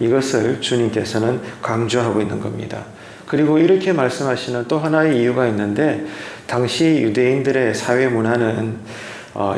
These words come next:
여행 중에 사람을 보게 되면 강권에서라도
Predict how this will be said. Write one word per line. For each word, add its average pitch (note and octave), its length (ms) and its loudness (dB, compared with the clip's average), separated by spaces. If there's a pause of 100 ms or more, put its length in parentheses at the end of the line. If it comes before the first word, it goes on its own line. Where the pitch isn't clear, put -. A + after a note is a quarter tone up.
(100)
여행 E3 400 4
중에 D#3 640 0
사람을 A#2+ 840 0 (220)
보게 C#3 280 0
되면 B2 600 0 (480)
강권에서라도 B2+ 1300 0